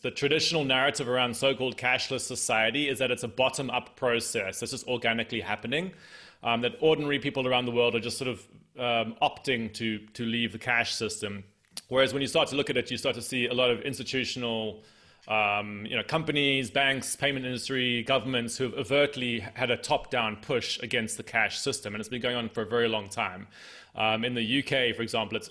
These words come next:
it's very, very explicit how it works. And that, hypothetically, as the war on cash goes on,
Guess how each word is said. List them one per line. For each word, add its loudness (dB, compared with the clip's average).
it's -10
very, 2
very 2
explicit -4
how 2
it -6
works. -6
And 2
that, 4
hypothetically, 4
as 2
the 6
war 6
on 0
cash 2
goes 2
on, 2